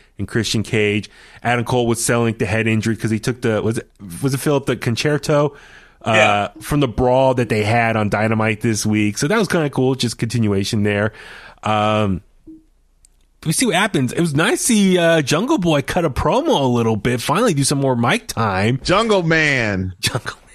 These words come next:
Speaker 1: <laughs> Does Jim Ross, he just says, "Jungle Boy, Jack Perry." <laughs> Like, he just makes
Speaker 2: That's,
Speaker 1: up different names
Speaker 2: that's,
Speaker 1: for him.
Speaker 2: that's Jumpin' Jack Perry.
Speaker 1: <laughs>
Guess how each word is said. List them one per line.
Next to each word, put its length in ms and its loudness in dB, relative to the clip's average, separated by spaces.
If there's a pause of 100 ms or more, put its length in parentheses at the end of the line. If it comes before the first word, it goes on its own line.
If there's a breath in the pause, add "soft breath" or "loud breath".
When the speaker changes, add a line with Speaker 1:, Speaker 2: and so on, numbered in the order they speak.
(320)
Speaker 1:
<laughs> 540 -6
Does 140 0
Jim 300 2
Ross, 380 0
he 240 0
just 220 0
says, 180 0 (580 loud breath)
"Jungle 380 0
Boy, 420 2
Jack 320 0
Perry." 500 0
<laughs> 40 -20
Like, 140 0
he 100 -2
just 180 0
makes 220 2
Speaker 2:
That's, 140 4
Speaker 1:
up 60 4
different 320 2
names 320 2
Speaker 2:
that's, 220 2
Speaker 1:
for 100 -4
him. 60 0
Speaker 2:
that's 240 2
Jumpin' 520 0
Jack 420 -2
Perry. 720 0
Speaker 1:
<laughs> 40 -4